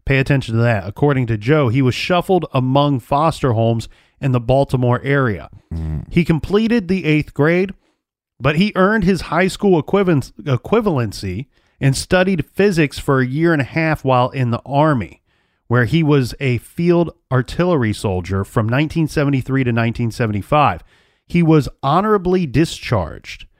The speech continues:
Speaker 1: After that, he worked at various jobs, including a shipyard,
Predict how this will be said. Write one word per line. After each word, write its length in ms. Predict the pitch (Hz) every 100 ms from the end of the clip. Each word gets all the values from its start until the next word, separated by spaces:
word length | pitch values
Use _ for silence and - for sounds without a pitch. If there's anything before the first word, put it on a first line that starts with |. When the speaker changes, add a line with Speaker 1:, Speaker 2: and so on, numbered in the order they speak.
| _ - - _ _
Speaker 1:
After 380 | 147 180 - 226
that, 340 | 196 185 180
he 160 | - 156
worked 380 | 139 143 151 -
at 120 | 107
various 440 | 110 147 165 170
jobs, 520 | - 120 135 123 123 120
including 560 | 117 - 147 139 135 -
a 80 |
shipyard, 800 | 110 - 156 156 170 165 170 175